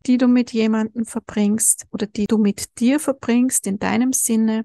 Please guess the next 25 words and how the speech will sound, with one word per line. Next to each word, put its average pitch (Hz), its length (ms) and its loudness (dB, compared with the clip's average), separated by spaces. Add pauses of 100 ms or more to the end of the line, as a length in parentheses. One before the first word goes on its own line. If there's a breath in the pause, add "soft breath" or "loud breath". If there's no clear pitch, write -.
(140)
Und 202 120 -2
es - 220 -4
geht 233 440 -4
um 208 180 0
Energie, 214 540 0
die 277 120 2
du 262 180 -2
aufwendest. 208 920 -4
All 214 240 -2
das 233 300 -2 (120)
sind 208 280 -8
Werte 226 440 -4
und 220 160 -4
Wertigkeiten. 214 960 -6 (120)
Und 208 160 -4
es - 260 -4
zahlt 220 360 -2
sich - 220 -8
wirklich 233 420 -2
aus, 208 320 -2
sich 208 220 -6
mal 190 160 -2
hinzusetzen 233 920 0
mit 208 300 -4
Steinbock, 208 600 -4